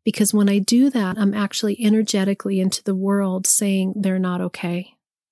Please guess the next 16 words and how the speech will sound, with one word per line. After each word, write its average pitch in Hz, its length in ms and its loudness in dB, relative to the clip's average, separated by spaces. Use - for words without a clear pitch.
If 208 200 2
I 214 120 2
hold 254 360 2
this 247 160 2
space 208 380 -4
that 202 100 -10
says, 202 360 -2
"I 190 80 -2
see 208 360 2
them 196 320 -2
as 202 160 -2
whole 202 640 -4
and 190 140 -2
I 185 100 -4
see 208 320 0
them 196 260 -2